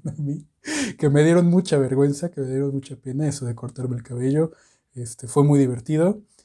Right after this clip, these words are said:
eh, pero al final sí me dio un poco de pena, hasta lo pueden ver ahorita como hasta me estoy poniendo un poquito rojo, seguramente,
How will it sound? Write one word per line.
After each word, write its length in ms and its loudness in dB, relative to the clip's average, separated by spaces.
eh, 320 -6
pero 140 -2
al 80 -4
final 280 4
sí 140 0
me 140 2
dio 100 4
un 80 -2
poco 220 -12
de 80 -12
pena, 260 -2
hasta 200 -8
lo 100 -18
pueden 340 2
ver 160 4
ahorita 380 -2
como 320 -6
hasta 180 -18
me 80 -12
estoy 220 -10
poniendo 320 -4
un 80 -6
poquito 360 -16
rojo, 440 0
seguramente, 920 2